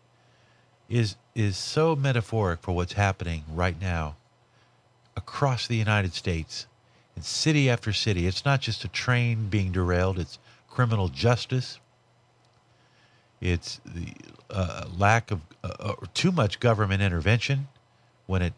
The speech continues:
when it doesn't count, trying to control our lives by mandating new energy policy that's having a destructive effect on people's homes. And they don't care. They don't care.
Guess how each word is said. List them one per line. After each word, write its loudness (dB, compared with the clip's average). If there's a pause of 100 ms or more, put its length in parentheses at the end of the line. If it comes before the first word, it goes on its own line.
when 0
it -2 (240)
doesn't 2
count, 0
trying 2
to -6
control 0
our 4
lives 2
by -4
mandating 0 (420)
new 2
energy 2
policy 0
that's -4
having -2
a -4
destructive -2
effect 0 (440)
on 0
people's -2
homes. 0 (1200)
And 2
they 4
don't 2
care. -2 (520)
They 0
don't 0
care. -2